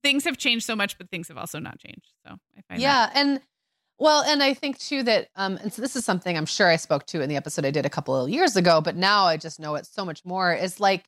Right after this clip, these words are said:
Speaker 2: every, someone can pit-, can check every box.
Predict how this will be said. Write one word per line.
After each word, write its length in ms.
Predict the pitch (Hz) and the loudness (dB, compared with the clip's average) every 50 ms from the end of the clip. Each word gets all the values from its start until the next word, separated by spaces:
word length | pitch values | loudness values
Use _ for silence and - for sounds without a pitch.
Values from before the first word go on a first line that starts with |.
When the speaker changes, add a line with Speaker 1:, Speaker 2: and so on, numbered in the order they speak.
| _ _ | _ _
Speaker 2:
every, 460 | - 240 277 269 370 359 339 349 - - _ _ | 2 2 2 2 -2 -4 -2 -4 -4 -6 _ _
someone 300 | 262 262 294 370 440 392 | -4 -2 -2 -4 -6 -8
can 240 | - - 269 208 180 | -6 -6 -4 -6 -6
pit-, 380 | - _ _ 196 185 - - _ _ _ _ | -8 _ _ 0 0 0 -2 _ _ _ _
can 140 | - 226 185 | -4 -4 -4
check 340 | - - - 185 170 - - | -2 2 2 2 2 2 0
every 260 | - 175 170 170 185 175 | -2 0 2 2 2 4
box. 460 | 175 151 127 - - - - - | 4 2 2 0 -4 -10 -16 -18